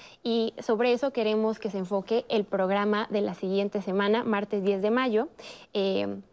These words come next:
y los invitamos a que lo vean, porque estas personas tienen que crear redes de apoyo y crear mucha resiliencia para poder salir no solo ellas adelante, sino sacar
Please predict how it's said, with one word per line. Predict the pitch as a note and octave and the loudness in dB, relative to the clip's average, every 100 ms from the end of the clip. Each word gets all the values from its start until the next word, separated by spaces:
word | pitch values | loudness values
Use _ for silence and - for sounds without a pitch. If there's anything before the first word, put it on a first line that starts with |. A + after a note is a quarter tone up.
| - - _ _ _ | -20 -20 _ _ _
y | - G#3 | -2 0
los | G#3 | 2
invitamos | A3 G#3 A#3 A3+ A#3+ B3+ - | 0 0 0 2 2 0 -6
a | G#3 | -4
que | G3 | -2
lo | F#3+ | 2
vean, | G#3+ G3+ G3 | 2 0 -2
porque | G#3 G3+ G#3+ A3 - | -4 -2 0 0 0
estas | A#3+ - A#3+ | -4 -2 -4
personas | - A3 G3 A3+ A3 A3+ | -2 -4 0 2 2 0
tienen | - G#3+ A3 A3+ | -2 0 2 2
que | A3 G#3+ | 0 -2
crear | A3 G#3+ G#3+ | 0 0 2
redes | A#3 A#3+ A#3+ | 2 4 2
de | A3 | 0
apoyo | F#3+ G#3+ A3 G#3 G#3+ - - - | 0 2 2 2 0 -6 -20 -12
y | A3+ - | -8 -2
crear | G#3+ G#3 | 0 0
mucha | A3+ B3 D4 C4+ | 0 0 0 -2
resiliencia | A#3 G#3 G3+ G3+ G#3+ A3 A3 | -4 -2 0 0 2 0 0
para | G3 | -4
poder | F#3+ G3 G#3+ | -2 0 0
salir | G3+ G#3+ A3 A3+ | 0 2 2 0
no | A#3 C4+ | 0 -2
solo | C4+ C#4 C#4 | 0 2 2
ellas | A#3 A#3 A#3 | 2 2 0
adelante, | G3+ F#3+ G3 G#3 A3+ | -2 0 -2 -2 -2
sino | A3 G3+ G3+ | -2 -2 -2
sacar | G3+ - G3+ | -6 -4 -2